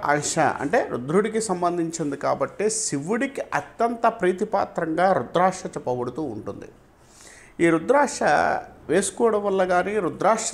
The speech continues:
తీసుకోవడం వల్ల కానీ మన యొక్క, క్లియర్గా చెప్పాలంటే మన యొక్క నెగిటివ్ ఎనర్జీ తగ్గడానికి కానీ, కొంత అనుకూలమైన ఫలితాలు ఇవ్వడానికి అవకాశం కలిగి ఉంటుంది. అన్ని రుద్రాక్షలు అందరూ వేసుకోవచ్చా?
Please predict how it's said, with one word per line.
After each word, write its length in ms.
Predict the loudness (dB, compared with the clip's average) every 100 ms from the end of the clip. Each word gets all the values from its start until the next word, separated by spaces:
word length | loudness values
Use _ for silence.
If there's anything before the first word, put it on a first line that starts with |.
| -6
తీసుకోవడం 420 | -6 -4 -2 -2
వల్ల 200 | -2 -4
కానీ 640 | -2 -2 -2 -2 -2 -4 -8 -2
మన 180 | 0
యొక్క, 600 | 0 -2 -2 0 2 0 -2 -12 -20 -20 -20 -20 -20 _ _ _
క్లియర్గా 380 | 2 2 4 2
చెప్పాలంటే 460 | 4 2 2 -2
మన 180 | -2 -2
యొక్క 180 | -2 -4
నెగిటివ్ 580 | -4 -2 -4 -2 0 2
ఎనర్జీ 360 | 2 0 -2
తగ్గడానికి 580 | -4 -2 0 0 0 -4
కానీ, 280 | -4 -4 -6
కొంత 260 | -8 -10 -8
అనుకూలమైన 840 | -6 -6 -4 2 2 2 0 -2
ఫలితాలు 400 | -4 -2 -2 -2
ఇవ్వడానికి 420 | -2 -4 -4 -6
అవకాశం 440 | -6 -6 -6 -8
కలిగి 220 | -10 -10 -10
ఉంటుంది. 280 | -10 -12 -12 -20 -20 _ -20 -20 _ _ -16 -16 -8 0
అన్ని 200 | 2 2
రుద్రాక్షలు 640 | 2 2 2 2 0 -2 0
అందరూ 260 | -2 -2
వేసుకోవచ్చా? 760 | -2 -4 -4 -4 -4 -2 -2 -2